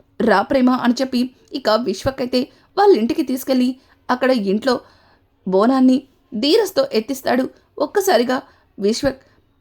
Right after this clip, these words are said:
ప్రేమ విషయంలో, ధీరజ్ విషయంలో అంత మంచిగా ఉండడం చూసి ఇక వల్లి అయితే పక్కన ఉన్న అమూల్యతో చూసావా అమూల్య, నేను చెప్తుంటే నువ్వు నమ్మలేదు.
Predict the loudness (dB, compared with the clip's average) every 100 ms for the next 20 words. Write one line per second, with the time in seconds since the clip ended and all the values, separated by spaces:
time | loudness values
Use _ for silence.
0 | -2 2 2 2 0 2 2 2 0 -6
1 | -8 -4 0 2 0 -4 -2 0 0 -2
2 | -10 _ 2 2 4 2 2 2 2 2
3 | 0 -2 -2 -4 -4 -6 _ -4 -2 2
4 | 2 2 0 0 0 0 -2 -6 _ _
5 | _ -6 0 2 4 2 0 -4 0 0
6 | 0 -2 -4 -8 _ _ -16 -6 -2 0
7 | 0 2 2 2 0 -2 -8 _ _ -4
8 | -2 -2 -4 0 0 0 -2 _ _ 0
9 | 4 4 2 2 4 2